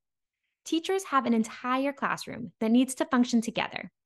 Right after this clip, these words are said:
and I know they are doing their personal best to support each child. In fact, you'll be excited to hear that there are many teachers who follow me on social media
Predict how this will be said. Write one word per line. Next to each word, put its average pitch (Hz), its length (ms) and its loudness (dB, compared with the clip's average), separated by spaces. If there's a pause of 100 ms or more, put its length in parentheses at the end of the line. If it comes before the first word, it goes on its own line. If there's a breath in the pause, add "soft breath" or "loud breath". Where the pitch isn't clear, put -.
(400)
and 208 220 -2
I 294 280 0
know 214 380 6
they 180 160 0
are 214 120 0
doing 226 200 0
their 208 120 2
personal 226 500 -4
best - 360 -2
to 226 80 -8
support 214 440 -2
each 202 200 -4
child. - 400 -4 (1040)
In 254 160 4
fact, 214 440 0 (440)
you'll 269 140 2
be 359 240 4
excited 254 460 0
to 247 100 -4
hear 185 480 -4 (160)
that 233 160 -6
there 285 140 2
are 330 140 2
many 269 400 4
teachers 202 440 -4
who 233 100 -4
follow 214 360 0
me 269 160 4
on 220 100 -2
social 196 320 -8
media 214 500 0